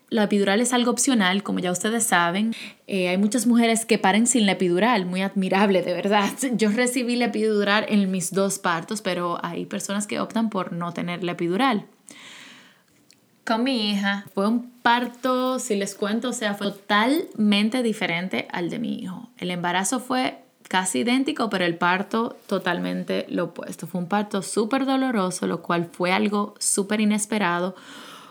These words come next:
porque después de todo lo que me habían dicho los doctores y todo el mundo, mis familiares, mis amigos,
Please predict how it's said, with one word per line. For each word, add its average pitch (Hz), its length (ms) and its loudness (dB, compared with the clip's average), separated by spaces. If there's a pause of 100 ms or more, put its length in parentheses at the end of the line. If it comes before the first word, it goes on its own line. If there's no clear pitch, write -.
(160)
porque 208 300 2
después 202 400 0
de 269 80 0
todo 254 240 0
lo 269 100 0
que 269 100 -2
me 247 120 2
habían 240 260 2
dicho 233 280 0
los 233 180 0
doctores 202 720 2
y 175 320 -6 (100)
todo 208 200 4
el 220 80 4
mundo, 196 260 2
mis 190 160 -2
familiares, 180 560 0
mis 180 180 -4
amigos, 185 560 0